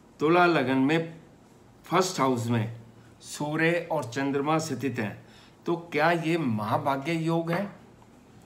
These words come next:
महाभाग्य योग की वीडियो आप दोबारा देखना, उसमें क्लियर कट दिया हुआ है कि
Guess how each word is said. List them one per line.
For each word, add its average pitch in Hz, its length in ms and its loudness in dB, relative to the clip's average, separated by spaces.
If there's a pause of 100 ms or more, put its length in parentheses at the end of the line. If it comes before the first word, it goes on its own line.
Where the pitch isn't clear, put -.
(520)
महाभाग्य 123 880 0
योग 131 440 -2
की 160 100 2
वीडियो 127 360 -2
आप 143 280 -4
दोबारा 117 360 -2
देखना, 139 640 -4 (580)
उसमें 170 420 -6
क्लियर 180 420 2
कट 165 120 0
दिया 123 280 -4
हुआ 107 220 -2
है 151 380 -2 (320)
कि 170 320 -6